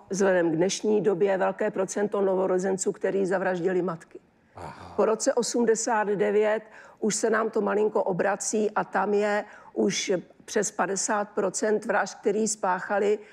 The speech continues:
Speaker 1: osoby ne z toho okruhu, eh, oběti a rodinných
Speaker 2: Jo.
Speaker 1: příslušníků.
Speaker 2: No ale a druh vraždy třeba, můžeme to vzít až od těch devadesátých, nebo to se taky vyvíjelo. Tak když to byla ta rodina, to bylo asi nožem hlavně, ne?
Speaker 1: Ano,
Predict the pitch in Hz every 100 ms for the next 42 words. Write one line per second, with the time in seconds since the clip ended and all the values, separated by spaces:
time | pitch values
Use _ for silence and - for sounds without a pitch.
0 | - - 196 - 220 170 214 196 196 190
1 | - 208 202 190 - 214 190 190 190 196
2 | - - - - 180 - 170 165 190 -
3 | 208 170 170 - 165 160 175 208 185 165
4 | 175 165 165 - 160 113 92 - - -
5 | - - _ _ _ _ _ _ _ _
6 | 156 175 190 160 147 127 160 185 - 127
7 | 127 123 110 135 - 135 123 120 101 147
8 | 156 151 147 139 135 123 135 131 131 110
9 | 120 117 120 120 - 117 113 123 135 127
10 | 117 - 135 123 127 120 120 120 120 135
11 | 135 - 185 190 170 156 147 165 151 151
12 | 143 143 123 110 117 104 107 101 110 143
13 | 196 190